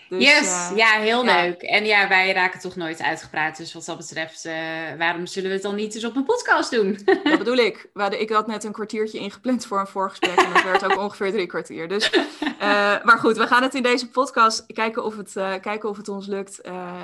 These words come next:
Speaker 1: iets, eh, iets beknopter <laughs> proberen te
Speaker 2: Yes.
Speaker 1: houden. Maar, eh, nee, onwijs leuk. Nogmaals. Ehm, ik denk, als mensen mij een tijdje volgen al op Instagram, dat ze jouw naam al wel een paar keer voorbij hebben horen komen. Eh,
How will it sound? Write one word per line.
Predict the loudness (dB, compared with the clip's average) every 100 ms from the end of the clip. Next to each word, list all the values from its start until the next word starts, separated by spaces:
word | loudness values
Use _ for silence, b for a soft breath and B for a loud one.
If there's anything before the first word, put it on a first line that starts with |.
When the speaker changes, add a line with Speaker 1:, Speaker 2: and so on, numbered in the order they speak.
| -12
Speaker 1:
iets, | -12 -12 -10
eh, | -10
iets | -12 -14
beknopter | -12 -8 -8 -6 -6 -6 -8
<laughs> | -6
proberen | 0 2 2
te | -2
Speaker 2:
Yes. | -6
Speaker 1:
houden. | -4 -4 -4 -4 -2 -2
Maar, | 0 -2 -2 -6
eh, |
nee, | -6 -6 -4
onwijs | 0 2 2
leuk. | 2 0 -2 -10 -20 -6
Nogmaals. | -4 -2 -2 -4 -6 -14 B B B B
Ehm, | 0 4 4 2 -2 -12 _ _ _ _ -20 _ _ -4
ik | -2
denk, | 2 2 2 -2 0
als | 2 2
mensen | 0 0 0
mij | 0
een |
tijdje | 0 -2 -4
volgen | -6 -4 -2 -2 -4 -4
al | 0 2 2
op | -2
Instagram, | -4 -4 -4 -6 -6
dat | -6
ze | -6
jouw | -4
naam | -2 0 2 0
al | -2 -2
wel | -2
een | -4
paar | -2 -2
keer | -2 -10
voorbij | -8 -4 -2
hebben | -4 -6
horen | -6 -6
komen. | -6 -4 -6 -10 -14 -16
Eh, | -14 -12 -12